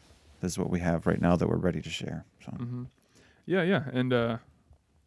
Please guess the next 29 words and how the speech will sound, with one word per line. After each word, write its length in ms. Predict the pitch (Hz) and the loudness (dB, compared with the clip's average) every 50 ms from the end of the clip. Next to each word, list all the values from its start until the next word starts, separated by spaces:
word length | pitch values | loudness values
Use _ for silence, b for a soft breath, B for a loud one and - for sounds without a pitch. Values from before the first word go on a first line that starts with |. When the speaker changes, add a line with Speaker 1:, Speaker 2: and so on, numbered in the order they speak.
| _ - | _ -8
Speaker 2:
yeah, 80 | 190 147 | -6 -4
it, 160 | 120 120 123 | -4 -4 -6
it, 160 | - - - - _ _ _ _ _ _ _ _ _ _ _ _ _ _ _ - - _ _ _ _ _ _ _ _ | -10 -16 -20 -20 _ _ _ _ _ _ _ _ _ _ _ _ _ _ _ -20 -20 _ _ _ _ _ _ _ _
we 180 | - 139 139 143 | -2 -2 -2 -2
hope 300 | 131 127 131 147 - - | -2 -2 -2 -4 -4 -6
it's 140 | 147 - - | -10 -8 -6
gonna 160 | - 156 160 | -6 -4 -2
be 100 | 170 175 | -4 -2
good. 220 | 175 175 185 190 | -2 0 0 0
We 120 | 160 123 120 | 0 -2 -2
think 220 | - 131 131 135 | -4 -6 -8 -8
it's 120 | 139 - - | -10 -10 -12
gonna 140 | - 151 151 | -12 -12 -12
be 100 | 165 170 | -12 -12
good. 280 | 165 156 165 175 180 - | -10 -8 -8 -8 -8 -10
Um, 180 | - - - - - | -10 -12 -14 -12 -10
we 80 | - | -6
hope 220 | 131 139 180 - - | -2 -2 -2 -2 -2
that 100 | 123 120 | -4 -4
people 240 | 135 131 - - 127 | -4 -6 -4 -4 -4
are 100 | 120 120 | -4 -4
able 180 | 123 127 123 113 | -4 -6 -8 -8
to 280 | - - 120 - - b b b b b b b _ | -8 -8 -8 -8 -10 b b b b b b b _
truly 300 | - - 127 123 123 107 | -6 -4 -4 -2 -2 -2
enter 260 | 110 117 120 - 110 | -4 -6 -6 -8 -8
into 300 | 107 117 123 - 135 139 | -8 -8 -8 -6 -6 -4
it, 140 | 151 165 - _ b b b b b b b b b - | -4 -6 -6 _ b b b b b b b b b -8
and, 320 | 123 127 120 117 113 110 | -6 -4 -2 -2 -2 0
um, 380 | 113 113 110 107 104 95 90 - | -2 -2 -2 -2 -6 -8 -10 -12